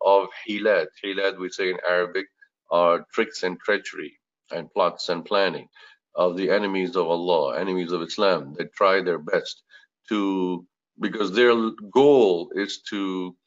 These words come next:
remove the effects of Quran from earth. Their mission or purpose of life is to remove the remembrance of Muhammad sallam from every nook and corner of the world.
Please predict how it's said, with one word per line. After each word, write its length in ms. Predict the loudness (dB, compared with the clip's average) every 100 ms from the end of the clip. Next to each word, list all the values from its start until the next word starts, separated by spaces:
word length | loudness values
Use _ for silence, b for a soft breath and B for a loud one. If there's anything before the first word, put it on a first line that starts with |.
| _ _ _ -12
remove 800 | -6 -4 -2 2 4 4 2 -2 -8
the 180 | -10 -10
effects 460 | 0 2 2 0
of 180 | -4 -2
Quran 380 | 0 2 2 0
from 180 | -2 2
earth. 260 | 2 2 -2 b b _ -4
Their 260 | 0 2
mission 720 | 0 -2 -2 0 0 -2 -6 -14 b b -2
or 220 | 0 2
purpose 400 | 2 2 2 0
of 160 | 0 2
life 340 | 0 0 -2 _ -14
is 160 | -14 -10
to 60 | -8
remove 640 | -6 -4 2 2 2 0 -4
the 80 |
remembrance 640 | -2 0 0 2 2 0 -2
of 100 | -4 -4
Muhammad 420 | -8 -2 -2 -2
sallam 520 | -4 -2 0 2 0 -4 b b _
from 240 | -4 -4 0
every 380 | 0 2 2 0
nook 300 | 0 -4 -6
and 180 | -6 -4
corner 480 | 2 2 4 2 2
of 180 | 0 -2
the 60 |
world. 320 | -2 0 0